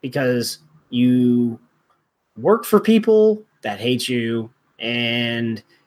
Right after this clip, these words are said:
you facilitate a game where people are really passionate about. And it, it, I, I'm friends with these guys, and I'm the first one to ki-, like,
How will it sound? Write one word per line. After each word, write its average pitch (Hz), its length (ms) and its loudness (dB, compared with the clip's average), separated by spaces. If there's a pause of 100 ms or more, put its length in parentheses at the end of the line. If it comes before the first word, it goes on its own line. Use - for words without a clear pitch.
(180)
you 123 140 -4
facilitate 156 840 2
a 135 100 -6
game 131 680 0 (400)
where 113 220 -2
people 175 320 -2
are 113 60 -2
really 120 280 0
passionate 107 540 -2
about. 87 400 -8 (1000)
And 107 680 2 (120)
it, 123 60 -4
it, 113 380 0 (520)
I, 151 640 0 (720)
I'm 156 140 -4
friends 165 360 -2
with 185 120 0
these 196 180 0
guys, 226 400 0
and 165 160 -4
I'm 226 120 2
the 240 80 0
first 190 420 -4
one 156 360 2
to 117 120 -10 (140)
ki-, - 240 -10 (580)
like, 120 180 -4